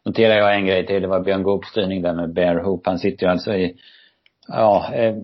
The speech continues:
sjunde ut och sen går han ner i sjätte par in och sen ba-, börjar de att vela, de andra konkurrenterna, niohundra kvar. Då hugger han som en kobra och på typ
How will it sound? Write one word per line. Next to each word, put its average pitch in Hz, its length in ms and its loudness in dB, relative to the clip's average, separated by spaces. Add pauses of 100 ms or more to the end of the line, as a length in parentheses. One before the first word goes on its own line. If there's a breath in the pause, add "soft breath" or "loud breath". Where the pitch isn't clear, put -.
(120)
sjunde 113 460 4
ut 117 340 4
och 107 60 -6
sen 107 140 -4
går 104 100 0
han 104 100 0
ner 101 160 -2
i 95 40 -4
sjätte 101 400 -6
par 101 180 -2
in 104 280 -4
och 95 80 -6
sen 98 300 -6 (460 soft breath)
ba-, 120 280 4
börjar 120 500 2
de 110 200 0
att 107 120 -2
vela, 107 480 0
de 101 100 -6
andra 98 300 -2
konkurrenterna, 104 600 -4
niohundra 92 360 -4
kvar. 101 200 0
Då 92 100 -2
hugger 107 300 0
han 101 120 -6
som 104 140 -12
en 104 100 -10
kobra 107 480 -2
och 95 120 -2
på 101 200 -4
typ 101 240 -6